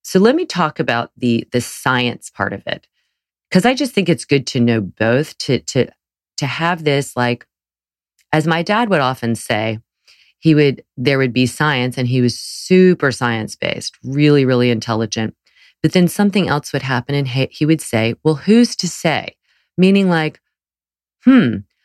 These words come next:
let's not discard facts because we know where that heads, that, that, that's just when you have, um, you know, fake news or fake facts or, or not living in reality. That's not a smart, critical thinking mind.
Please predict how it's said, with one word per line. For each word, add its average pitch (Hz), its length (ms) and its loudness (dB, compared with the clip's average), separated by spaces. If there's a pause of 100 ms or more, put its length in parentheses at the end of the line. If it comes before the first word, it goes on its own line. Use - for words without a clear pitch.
(200)
let's 226 280 0
not 311 220 -2 (440)
discard 151 600 2
facts - 500 -6
because 127 420 -2
we 147 160 2
know 185 400 2
where 147 200 0
that 156 260 -4
heads, - 560 -10 (140)
that, 135 240 -2
that, 135 180 -2
that's 147 180 -6
just - 280 -2
when 143 140 2
you 139 120 2
have, 120 340 -2 (500)
um, 117 380 -2 (160)
you 127 120 0
know, - 120 -8 (140)
fake 151 420 0
news 139 400 2
or 123 80 0
fake 147 320 -2
facts 120 540 -6
or, 117 180 -2
or 147 140 0
not 151 240 0
living 143 500 0
in 120 100 2
reality. 120 540 0
That's - 600 -6
not 120 160 0
a 110 40 -6
smart, 110 420 -4
critical 104 340 -4
thinking 107 360 -4
mind. 120 280 -2